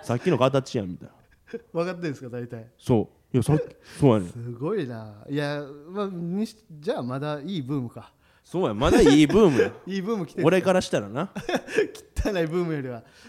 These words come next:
Speaker 1: まあ、俺の、まあ、あれや、やんちゃな時やで。
Speaker 2: え？
Speaker 1: やんちゃな時の話。
Speaker 2: いや、村田さん、高校生の時、ヤンキーみたいな話してたじゃないですか、
Speaker 1: うん。ヤンキーやで。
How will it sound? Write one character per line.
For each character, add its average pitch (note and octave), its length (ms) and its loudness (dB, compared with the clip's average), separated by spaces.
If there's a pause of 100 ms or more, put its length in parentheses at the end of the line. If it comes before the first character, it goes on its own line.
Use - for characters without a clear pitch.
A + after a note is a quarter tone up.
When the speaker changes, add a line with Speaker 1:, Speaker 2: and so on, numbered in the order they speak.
(260)
Speaker 1:
ま A#2+ 340 0
あ、 A2+ 80 -2
俺 B2+ 180 0
の、 C3+ 320 -4
ま B2+ 460 -2
あ、 G#2+ 60 -10
あ A#2 80 -4
れ D3 60 -6
や、 A2+ 60 -6 (120)
や E3+ 60 0
ん F#3 40 -2
ち F3 80 -6
ゃ E3+ 40 -2
な C3 80 -2
時 C3 200 -6
や A2 60 -8
で。 F2+ 160 -18 (680)
Speaker 2:
え？ C3+ 140 -6
Speaker 1:
や D3+ 120 -2
ん D3 40 -2
ち D#3 60 -6
ゃ D#3+ 40 0
な B2 80 0
時 A2 180 -6
の F#2+ 80 -8
話。 G#2+ 260 -4
Speaker 2:
い G3 40 -6
や、 F#3 80 -6
村 G#3 240 -2
田 C#4 80 -12
さ D4+ 320 -8
ん、 B3+ 60 -12
高 A#3+ 180 -8
校 A#3+ 140 -10
生 F#3 140 -8
の C#3+ 60 -10
時、 B2+ 460 -10
ヤ D3 120 -6
ン E3 100 -6
キ A3 140 -12
ー E3+ 80 -8
み C3+ 100 -8
た C3 100 -12
い A#2+ 40 -12
な A#2 60 -14
話 B2+ 280 -16
し - 60 -20
て G3 120 -14
た D#3+ 100 -8
じ C3+ 100 -16
ゃ - 20 -8
な B2+ 100 -2
い C3 40 -2
で B2 80 -8
す A#2+ 40 -10
か、 D#3+ 40 -4
Speaker 1:
う - 0 -
ん。 D3+ 40 0
ヤ A2+ 80 0
ン - 20 -2
キ F#2+ 80 -10
ー - 20 -10
や F#2+ 80 -10
で。 - 80 -18